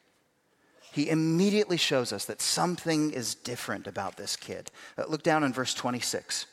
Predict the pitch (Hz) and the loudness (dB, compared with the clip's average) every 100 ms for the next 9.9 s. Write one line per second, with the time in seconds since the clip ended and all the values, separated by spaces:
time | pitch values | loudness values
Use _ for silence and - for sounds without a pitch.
0 | - _ _ _ _ _ _ _ _ _ | -20 _ _ _ _ _ _ _ _ _
1 | _ _ - - - - - - - _ | _ _ -20 -18 -18 -18 -20 -20 -20 _
2 | 156 143 180 240 262 196 - 170 156 131 | 0 4 6 6 4 2 6 6 4 2
3 | 123 143 175 170 165 - 156 131 110 107 | 6 6 4 4 2 2 2 4 4 4
4 | 98 90 127 - _ _ _ _ _ _ | 0 -6 -8 -16 _ _ _ _ _ _
5 | _ - 175 262 311 311 226 123 101 120 | _ 0 2 4 4 4 2 0 -2 -2
6 | 196 - 123 117 120 131 143 135 - 139 | -4 -2 0 2 4 4 2 0 0 2
7 | 143 139 131 131 - 123 139 - 131 147 | 2 2 0 0 0 -2 0 0 0 0
8 | 147 - 131 131 - 120 123 127 104 101 | -2 -2 -2 -2 -2 0 0 0 -4 -2
9 | 123 117 - 113 107 131 147 175 190 | 0 0 0 -4 -4 -4 -4 -6 -6